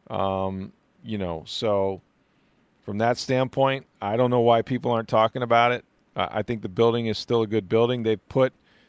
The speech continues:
I guess if there's a silver lining, you'd say they, they've invested about a hundred fifty of, million of their own money to upgrade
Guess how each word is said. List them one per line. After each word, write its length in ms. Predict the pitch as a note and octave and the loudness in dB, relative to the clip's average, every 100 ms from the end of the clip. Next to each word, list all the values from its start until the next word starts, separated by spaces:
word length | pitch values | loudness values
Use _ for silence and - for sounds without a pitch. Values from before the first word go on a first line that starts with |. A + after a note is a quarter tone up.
| _ | _
I 80 | B2+ | -6
guess 240 | G#2+ C#3 | 2 2
if 100 | D3 | 2
there's 200 | A#2+ B2 | 0 0
a 80 | A2+ | 0
silver 320 | - C3 A#2 | 0 0 2
lining, 320 | A2+ A2+ A#2+ A#2 | 0 0 -2 -4
you'd 160 | G#2+ | -6
say 180 | - A2 | -2 -2
they, 200 | G#2 G#2+ | 0 -2
they've 180 | G#2 G#2 | -2 -4
invested 500 | G2+ F#2 G#2 - - | -6 -2 -2 -2 -6
about 220 | G2+ G#2 | 0 0
a 60 | G2+ | 0
hundred 260 | G#2+ G2+ | -4 -6
fifty 280 | - G#2+ A2 | -6 -6 -4
of, 180 | G2+ F#2+ _ | -4 -6 _
million 420 | A2 G#2+ A2 A2 | -4 -2 0 0
of 100 | G2+ | -4
their 180 | F2+ F2+ | -2 -2
own 240 | A2+ G#2+ A#2+ | 0 0 0
money 360 | B2 B2+ C3+ - | -2 -2 -8 -10
to 120 | - | -10
upgrade 560 | - G2 - G#2+ G#2 G2 | -4 -6 -2 -2 -2 -8